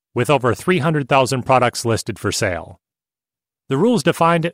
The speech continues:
company-controlled vendors as sellers in which the marketplace owns at least a twenty-five percent stake. So Amazon cut its indirect holding of Cloudtail to twenty-four percent, according to Reuters. An early supporter of the e-commerce restrictions,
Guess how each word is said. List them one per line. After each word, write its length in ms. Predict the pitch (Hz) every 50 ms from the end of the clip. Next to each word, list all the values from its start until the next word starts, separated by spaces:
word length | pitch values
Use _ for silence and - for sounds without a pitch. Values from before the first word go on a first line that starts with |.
| _ -
company-controlled 840 | - 208 208 - 175 147 131 - 135 123 - - 202 226 208 120
vendors 480 | 87 104 95 98 95 117 156 190 190 -
as 320 | 117 95 95 90 - - -
sellers 460 | - - - 196 214 180 120 101 - 113
in 100 | 104 104
which 220 | 120 120 - -
the 80 | - 113
marketplace 640 | 117 143 175 - - 147 - - 151 147 135 -
owns 400 | - 143 143 151 151 151 - - _ _ _ -
at 140 | 135 147 139
least 340 | 131 139 202 208 - - -
a 80 | 127
twenty-five 560 | - - 143 143 143 127 - - 120 117 -
percent 360 | - 117 104 - 107 95 87 -
stake. 400 | - - 101 78 - _ _ _ _ _ _ _ _ _ _ _ _ _ _ _ _ -
So 320 | - - 123 139 165 185 175
Amazon 400 | 120 120 143 131 131 135 139 123
cut 180 | - 139 165
its 180 | 202 196 - -
indirect 420 | 135 117 120 127 131 135 139 -
holding 340 | - 131 135 139 165 180 170
of 100 | 127 -
Cloudtail 640 | - - 147 160 190 175 - - 117 113 131 160 160 _ _ _ _ _ _ _ -
to 80 | 185
twenty-four 480 | - - - 208 208 196 - 247 254 240
percent, 560 | - - 101 - - 95 85 - - - _ _ _ _ _ _ _ _ _ -
according 380 | 139 143 - 175 165 139 113
to 100 | 104 101
Reuters. 520 | 95 113 143 131 98 80 73 - - - - _ _ _ _ _ _ _ _ _ _ _ _ _ _ _ _ _ _ _
An 100 | - 98
early 220 | 104 120 127 120 107
supporter 480 | - - 123 - 143 143 147 139 151
of 80 | 135 101
the 120 | 110 110
e-commerce 460 | 123 - - 143 139 139 139 127 - -
restrictions, 720 | 113 - - - 151 151 - - 180 190 202 190 -